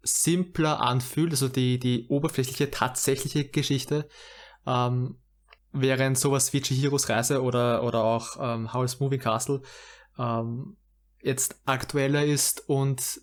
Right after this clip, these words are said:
die Geschichte, so wie der Autor sich das gedacht hat, ähm, halt de-, äh, detailliert ist. Ähm, für, für alle, die das nicht wissen, bevor du was sagst, ähm, ist vielleicht ganz interessant zu erwähnen, dass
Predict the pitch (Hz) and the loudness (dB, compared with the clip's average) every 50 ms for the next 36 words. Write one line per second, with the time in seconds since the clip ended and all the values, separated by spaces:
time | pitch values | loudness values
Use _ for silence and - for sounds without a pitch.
0 | _ - 139 139 139 131 143 131 - 151 151 - - - 143 139 135 - - 143 | _ -8 -4 -2 -2 0 -2 0 0 0 0 0 -2 -2 -2 0 0 2 2 2
1 | 135 127 143 139 135 131 131 - 135 127 - 123 131 139 - - 139 127 - 127 | 2 2 2 2 0 0 -2 -2 0 0 2 2 0 0 0 0 0 0 0 -2
2 | 127 131 - - - - 127 123 117 117 - - 147 143 139 - _ - - - | -2 -4 -4 -4 -4 -4 0 0 0 0 -2 -4 -4 -4 -6 -8 _ -20 -20 -20
3 | - - - - - - - 131 117 113 113 113 113 113 117 120 127 123 _ _ | -20 -20 -20 -20 -20 -8 -4 -2 0 0 0 0 -2 -4 -6 -6 -8 -12 _ _
4 | _ _ _ _ _ _ _ _ _ _ _ _ _ - - - - - - 120 | _ _ _ _ _ _ _ _ _ _ _ _ _ -20 -18 -18 -10 -6 -2 -2
5 | 120 120 120 - - - _ _ _ _ _ - 135 - - 143 131 127 135 135 | -2 -2 -4 -8 -14 -18 _ _ _ _ _ -2 0 0 0 -2 -2 0 -2 -2
6 | 127 139 127 127 147 135 127 - - - - - - - - - - - - - | 0 -2 0 0 0 -2 -2 -4 -8 -10 -10 -10 -10 -12 -18 -20 -20 -20 -20 -20
7 | - - _ _ - 120 117 113 113 117 117 120 - - - - _ - - - | -20 -20 _ _ -4 -4 -2 -2 -2 -4 -6 -8 -10 -14 -20 -20 _ -14 -2 0
8 | - 170 165 135 - - - 135 147 151 - 165 147 147 - - 196 190 - 135 | 2 2 4 2 2 2 4 4 4 2 2 2 0 0 0 0 0 0 2 0
9 | 131 - - 160 156 - 147 135 - 139 131 127 131 127 - 135 147 151 - - | 0 2 0 -2 -2 -2 -2 -2 0 0 0 0 0 0 0 0 0 0 -4 -10
10 | - - - - - - _ 139 127 127 127 127 127 127 127 131 - - - _ | -16 -20 -20 -20 -20 -6 _ 0 2 4 4 4 4 2 2 0 -2 -6 -14 _
11 | _ _ _ _ _ - _ _ _ _ - 156 131 - - - 147 135 131 135 | _ _ _ _ _ -20 _ _ _ _ -2 0 0 0 0 2 4 4 4 4
12 | 135 131 - - - 147 139 131 - - - - 170 147 - 151 143 - 143 131 | 2 0 -4 -4 -2 -2 -2 0 -2 -4 -2 -2 -2 0 0 0 0 2 2 2
13 | 139 131 - - 147 143 123 127 127 127 139 143 143 143 131 - - 131 127 123 | 2 2 0 0 2 2 2 2 2 2 2 2 0 0 -2 -2 0 2 2 2
14 | 127 123 - - - - | 2 2 0 0 -2 -4